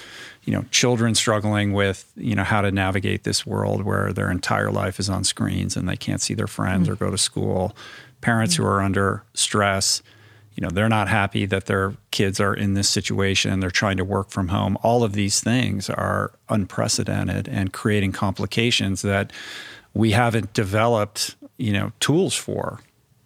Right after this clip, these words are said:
Speaker 2: Mm. Yeah, definitely. I mean, you know, I would say there's always these opportunities in being a parent. You know, it's like, it's sort of part of the journey. You know,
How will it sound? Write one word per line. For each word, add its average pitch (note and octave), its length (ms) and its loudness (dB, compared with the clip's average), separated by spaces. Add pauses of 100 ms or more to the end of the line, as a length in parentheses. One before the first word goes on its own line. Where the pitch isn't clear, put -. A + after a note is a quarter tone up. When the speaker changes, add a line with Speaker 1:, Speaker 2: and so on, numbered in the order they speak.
(200)
Speaker 2:
Mm. E3 280 -4 (840)
Yeah, A3 260 2
definitely. G3+ 760 2
I F3+ 80 4
mean, G3 300 4 (1080)
you C4 100 6
know, C4 140 6
I F#3 100 6
would G3+ 140 2
say F#3+ 180 4
there's E3 220 6
always D#3 380 4
these D3 180 4
opportunities D3 760 2
in D3+ 120 2
being D3 240 4
a D3 40 2
parent. C#3+ 520 0
You D#3 100 2
know, C#3+ 200 4
it's D#3 180 0
like, D3+ 200 2
it's D#3 160 0
sort D#3+ 220 4
of D3+ 100 -2
part E3 220 4
of E3 40 2
the E3 60 4
journey. D3+ 600 2
You D#3 160 4
know, D3 280 4